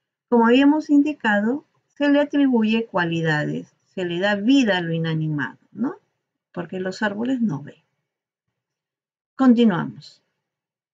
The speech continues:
¿Cuál de las siguientes oraciones presenta figuras de significado?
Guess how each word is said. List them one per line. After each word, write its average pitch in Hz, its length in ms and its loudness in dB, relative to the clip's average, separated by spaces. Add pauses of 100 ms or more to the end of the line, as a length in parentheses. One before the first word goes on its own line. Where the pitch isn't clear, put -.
(2500)
¿Cuál 415 140 -4
de 453 140 2
las 330 100 0
siguientes 269 420 4
oraciones 220 1160 0
presenta 214 720 0
figuras 180 560 -6
de 170 120 -6
significado? 240 1200 2